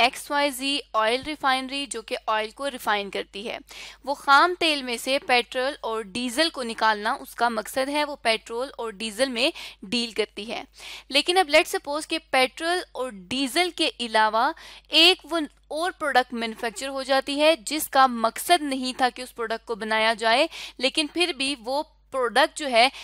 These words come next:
इस प्रोडक्शन प्रोसेस में से निकल आती है। तो ये जो दो प्रोडक्ट्स हैं ये तो ज्वाइंट प्रोडक्ट्स कहलाएंगी, ये मेन प्रोडक्ट हैं। लेकिन जिसको बनाने का मकसद नहीं था, जो इन दोनों प्रोडक्ट से हट के है,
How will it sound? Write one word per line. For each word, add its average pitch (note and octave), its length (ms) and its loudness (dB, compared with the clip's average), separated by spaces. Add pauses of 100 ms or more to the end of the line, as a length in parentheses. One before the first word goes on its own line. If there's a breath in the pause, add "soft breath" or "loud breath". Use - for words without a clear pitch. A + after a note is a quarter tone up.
(160 loud breath)
इस E4+ 140 -6
प्रोडक्शन D#4+ 560 0
प्रोसेस A#3+ 460 -2
में A3+ 120 -4
से D#4 260 4 (260 loud breath)
निकल B3 420 6
आती G#3+ 280 4
है। A3 200 -4 (360 loud breath)
तो D4+ 60 -4
ये D4 240 4
जो G4+ 120 2
दो D#4+ 180 -2
प्रोडक्ट्स A#3+ 480 2
हैं C#4+ 140 6
ये C4+ 260 2
तो E4+ 200 -2
ज्वाइंट A#3+ 520 0
प्रोडक्ट्स B3 320 0
कहलाएंगी, A#3 480 2
ये C4+ 260 4
मेन A#3+ 340 -2
प्रोडक्ट G#3+ 400 -4
हैं। A3 180 -8 (400 loud breath)
लेकिन B3+ 380 2
जिसको F4 360 -4
बनाने C4+ 380 4
का C4+ 160 4
मकसद A#3 460 -2
नहीं A#3+ 420 0
था, A#3+ 340 2 (300 loud breath)
जो C#4+ 260 -4
इन D#4+ 180 -2
दोनों C#4+ 260 -4
प्रोडक्ट D4+ 340 -2
से - 160 0
हट C4 300 4
के D4 140 0
है, A#3 240 4